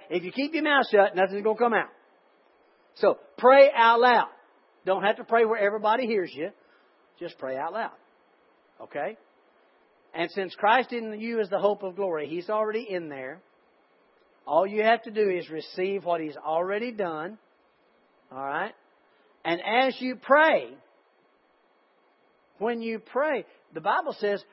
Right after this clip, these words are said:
we, when you pray in an unknown tongue, you're, you're not speaking to men, you're speaking to God. Howbeit in the Spirit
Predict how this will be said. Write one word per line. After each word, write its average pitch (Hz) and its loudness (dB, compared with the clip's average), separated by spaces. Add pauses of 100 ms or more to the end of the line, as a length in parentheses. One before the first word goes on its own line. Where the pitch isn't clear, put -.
(220)
we, 262 -4
when 190 -10
you 170 -14
pray 277 2
in 247 0
an 214 -4
unknown 208 -4
tongue, 233 -6 (300)
you're, 185 -8
you're 185 -10
not 220 -6
speaking 254 -2
to 185 -6
men, 247 -6
you're 214 -6
speaking 214 0
to 180 -12
God. 196 0 (320)
Howbeit 190 -4
in 165 -8
the 143 -12 (140)
Spirit 196 -8